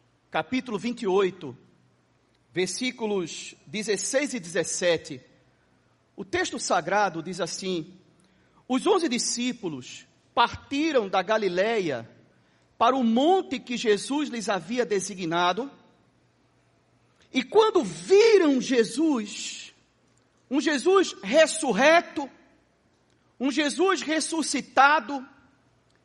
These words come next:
esse mesmo Jesus que estava ali no primeiro texto de Atos, no Monte das Oliveiras,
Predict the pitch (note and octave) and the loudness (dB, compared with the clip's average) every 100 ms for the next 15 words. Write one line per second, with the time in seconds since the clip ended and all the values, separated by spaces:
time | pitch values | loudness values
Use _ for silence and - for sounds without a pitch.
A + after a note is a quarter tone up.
0 | _ _ _ _ _ B3 D4 F#4 D#4+ G#4 | _ _ _ _ _ -4 2 2 4 2
1 | F4+ C#4 C#4+ A#3+ E4+ - D4+ - C#4+ D#4 | 0 -2 -4 -2 -4 -4 -6 -2 2 2
2 | C#4 B3+ D4+ D4 C4 C#4+ C#4 - C#4 C#4 | 2 0 -2 -4 0 0 2 0 -2 -2
3 | A#3 A#3+ C#4+ C4+ B3+ - B3 A#3+ C#4 F#4+ | 0 2 2 -2 -12 -6 -2 2 2 0
4 | D#4+ B3+ A#3+ C4+ A#3+ F#3+ C#4 D4 C#4 - | 0 -2 0 -2 0 2 4 4 2 0
5 | - - | -8 -10